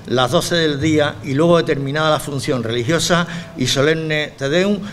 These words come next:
con que festeja este ayuntamiento aquel fausto suceso.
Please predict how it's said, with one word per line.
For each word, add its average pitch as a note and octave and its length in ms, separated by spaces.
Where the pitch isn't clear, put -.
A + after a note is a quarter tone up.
con C3 160
que A#2+ 140
festeja E3 460
este E3+ 160
ayuntamiento D3+ 600
aquel D#3 260
fausto D3 380
suceso. A#2 540